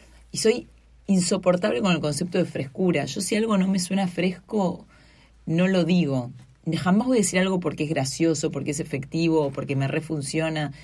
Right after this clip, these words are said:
Siempre que sea un material lo voy a hacer porque me divierte, me lo pienso, me pasa, eh,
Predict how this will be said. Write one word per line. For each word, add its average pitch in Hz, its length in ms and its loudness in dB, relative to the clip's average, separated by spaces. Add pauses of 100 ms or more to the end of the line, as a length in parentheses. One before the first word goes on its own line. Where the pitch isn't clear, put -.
(300)
Siempre 220 540 0
que 170 100 -12
sea 165 220 -2
un 185 100 0
material 160 400 0
lo 175 140 4
voy 147 140 0
a 147 40 -4
hacer 151 280 -4
porque 123 680 -4
me 127 180 -2 (100)
divierte, 175 920 2
me 151 180 -2
lo 139 160 0
pienso, 160 960 2
me 135 160 -2
pasa, 160 840 2 (880)
eh, 131 640 -2